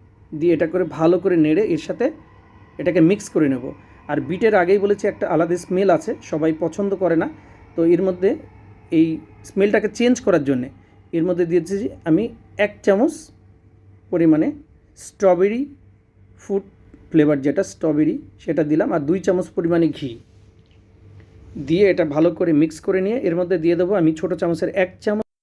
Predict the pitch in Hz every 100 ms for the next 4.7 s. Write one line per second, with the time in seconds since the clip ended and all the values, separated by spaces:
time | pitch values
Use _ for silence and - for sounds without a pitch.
0 | - 175 151 - 139 127 135 - - -
1 | - - 127 147 - 160 156 151 170 175
2 | 190 190 - _ _ _ - - 147 139
3 | 135 76 - - 185 214 220 175 165 156
4 | 190 185 175 147 123 127